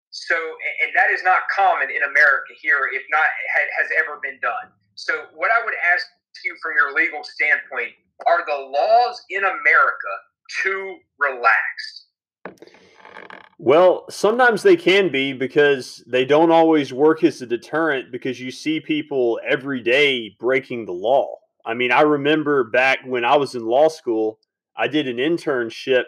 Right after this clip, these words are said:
Speaker 2: for a semester with a local district attorney's office.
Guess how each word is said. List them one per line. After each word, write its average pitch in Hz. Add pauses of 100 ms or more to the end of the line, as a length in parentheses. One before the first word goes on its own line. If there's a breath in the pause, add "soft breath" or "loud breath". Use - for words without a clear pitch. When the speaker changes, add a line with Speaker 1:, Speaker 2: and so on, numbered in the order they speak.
Speaker 2:
for 123
a 117
semester 120
with 120
a 110
local 120
district 120
attorney's 127
office. 92